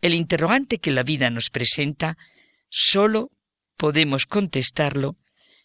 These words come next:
si asumimos la vida con responsabilidad y confianza en cada momento, porque estamos ante la mirada de Dios Padre.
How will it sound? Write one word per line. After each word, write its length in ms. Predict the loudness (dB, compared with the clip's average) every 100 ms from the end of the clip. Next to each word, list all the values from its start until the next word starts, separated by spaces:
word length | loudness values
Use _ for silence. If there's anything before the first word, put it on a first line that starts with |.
| _ _
si 280 | 0 2 4
asumimos 800 | 2 0 2 4 4 2 0 -4
la 200 | 0 2
vida 400 | 2 0 0 -2 -10 _ _ _ _ _
con 220 | 0 2
responsabilidad 1040 | 4 2 2 0 2 2 2 2 2 0 0 _ _ _ _ -4
y 120 | 0
confianza 960 | 2 2 2 2 4 2 0 -2 -2 -4 _ _ _ _ 0
en 180 | 0
cada 260 | 2 0 2
momento, 560 | 2 2 0 -2 -4 -4 _ _ _ _
porque 280 | -4 -4 0
estamos 400 | -2 0 -2 -2
ante 240 | -4 -4 -2
la 100 | -2
mirada 380 | -2 -2 -2
de 120 | -4 -2
Dios 280 | -2 -2
Padre. 420 | -4 -4 -4 -8